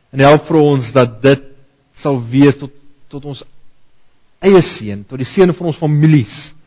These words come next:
Dat dit is nie vir ons, jy sal wegvat van ons families af nie.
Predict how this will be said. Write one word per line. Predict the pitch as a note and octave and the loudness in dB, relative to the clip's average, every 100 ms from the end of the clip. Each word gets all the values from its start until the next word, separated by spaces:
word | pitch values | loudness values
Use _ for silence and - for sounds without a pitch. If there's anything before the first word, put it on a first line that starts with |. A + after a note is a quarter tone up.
| - - - - | -20 -20 -14 -2
Dat | C#3 | -2
dit | D#3 | -2
is | D3+ | -2
nie | G#3 G3 | -4 -2
vir | F#3+ | -2
ons, | E3+ C#3 | -2 0
jy | D3 E3 | 2 2
sal | F3 D3 A#2+ | 0 -4 -6
wegvat | D#3 - E3 C#3 | -8 -6 -8 -8
van | C3+ A#2+ | -10 -12
ons | B2+ | -10
families | G#2+ G#2 G2+ - | -8 -8 -8 -12
af | G2 | -18
nie. | G#2 | -20